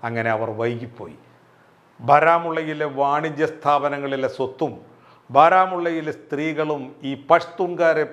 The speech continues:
പ്രലോഭിപ്പിച്ചില്ലായിരുന്നു എങ്കിൽ കാശ്മീർ മുഴുവനായും ഇന്ന് പാകിസ്ഥാൻ്റെ ഭാഗമായിരുന്നു. ഇതിനോടൊപ്പം ഇന്ത്യക്കാർ നന്ദിപൂർവ്വം സ്മരിക്കേണ്ടതാണ് ഷേഖ് അബ്ദുള്ളയുടെ നേതൃത്വത്തിലുള്ള നാഷണൽ കോൺഫറൻസ് പ്രവർത്തകർ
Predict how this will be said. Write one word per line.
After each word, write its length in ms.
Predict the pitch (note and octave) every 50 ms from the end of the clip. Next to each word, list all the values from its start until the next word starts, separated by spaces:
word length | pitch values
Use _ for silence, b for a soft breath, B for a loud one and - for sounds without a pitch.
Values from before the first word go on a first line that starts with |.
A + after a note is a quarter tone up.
| -
പ്രലോഭിപ്പിച്ചില്ലായിരുന്നു 1500 | C#3 D3 D3+ C3+ E3 F3+ F#3 F#3 F3+ F3+ F#3 F#3 F#3 F3+ B2 - F3 E3 D#3+ E3 D#3+ D#3+ E3 E3+ E3 D#3+ D#3 D3+ E3 D#3+ D#3+ - - D#3
എങ്കിൽ 260 | D#3 D#3+ D3 C3+ A#2+ G#2+ F#2+ - b b b b b b _ _ -
കാശ്മീർ 440 | B2 C3 - - C3+ C#3 C3 C3 B2 A#2+ B2+ C3
മുഴുവനായും 760 | C3 C#3 D3+ F3 F#3 F#3 F3 D#3 D#3 C#3+ B2+ B2+ B2+ A#2+ A#2 B B B B - C3 B2+
ഇന്ന് 180 | C3 C3 A#2 - -
പാകിസ്ഥാൻ്റെ 540 | B2+ A#2 - A#2+ A2+ - - A#2 A2 A2+ A2 A2+ A2
ഭാഗമായിരുന്നു. 560 | A2 G#2 G#2+ G#2+ G#2 G2 G2 G2 F#2+ F2 - B B B B B B B B B B D#3
ഇതിനോടൊപ്പം 600 | G3 A3+ A#3 B3 A#3+ A#3+ A#3 - - B3+ A#3 G3+ E3+ - - - - F3+
ഇന്ത്യക്കാർ 420 | E3+ F3+ F#3 F#3 F#3 F#3+ F#3 F3+ E3+ D#3 - D#3 D#3
നന്ദിപൂർവ്വം 720 | E3+ F3+ F#3+ G3 G#3 G#3+ F#3 G3+ A3 A3 A3 A3 G#3+ G3+ F3+ -
സ്മരിക്കേണ്ടതാണ് 800 | - E3+ D#3 D3+ - D3 D3+ C#3+ C3 C3+ C3 B2+ A#2+ A#2+ A#2+ A#2 A2+ - -
ഷേഖ് 340 | - D3 D#3 D#3 - - - - - - - C3+
അബ്ദുള്ളയുടെ 540 | C3 C3 B2 C3 C3+ B2+ C3 C3 B2+ B2 A#2+ A#2+
നേതൃത്വത്തിലുള്ള 720 | B2 B2 B2 A2 A2+ B2+ A#2+ A2+ A#2 B2 A#2 A#2 A2+ A2+ A2 G#2+ G#2 B B B B B B B B C3 C3 C3+ C3+
നാഷണൽ 440 | C#3 D3 D#3+ D#3+ - - - E3+ D#3+ - -
കോൺഫറൻസ് 520 | C#3+ C#3 C#3 C3+ - - C3 B2 A#2 - - -
പ്രവർത്തകർ 520 | A#2+ A#2+ A#2 A#2+ A#2 - B2 A2 A#2+ A2+